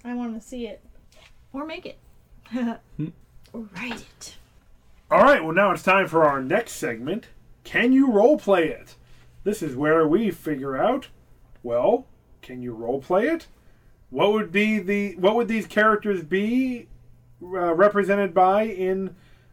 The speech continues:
Speaker 3: a role-playing game? Or what role-playing system would be right to run this world?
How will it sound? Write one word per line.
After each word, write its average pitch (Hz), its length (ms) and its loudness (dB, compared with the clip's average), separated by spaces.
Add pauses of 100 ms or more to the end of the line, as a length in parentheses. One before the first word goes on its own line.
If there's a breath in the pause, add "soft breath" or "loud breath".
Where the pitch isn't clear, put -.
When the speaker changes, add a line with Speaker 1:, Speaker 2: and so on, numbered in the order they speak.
(160 soft breath)
Speaker 3:
a 160 120 2
role-playing 180 600 2
game? 123 400 -8
Or 131 180 -6
what 170 320 0
role-playing 185 680 2
system 170 440 -6
would 135 140 -8
be 139 120 -6
right 160 400 0
to 120 300 -10 (300 soft breath)
run 165 280 0
this 165 380 -4 (160)
world? 120 560 -10